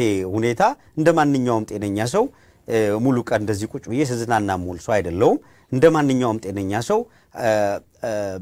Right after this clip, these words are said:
የ-፣ የእንቅልፍ ሰዓት፣ እ፣ በአግባቡ ምተኛ ሰው አይደለሁም። እ፣ ተከታታይ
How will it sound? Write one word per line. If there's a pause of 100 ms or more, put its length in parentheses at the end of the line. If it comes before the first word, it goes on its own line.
(140)
የ-፣
የእንቅልፍ
ሰዓት፣
እ፣ (180)
በአግባቡ
ምተኛ
ሰው
አይደለሁም። (460)
እ፣ (400)
ተከታታይ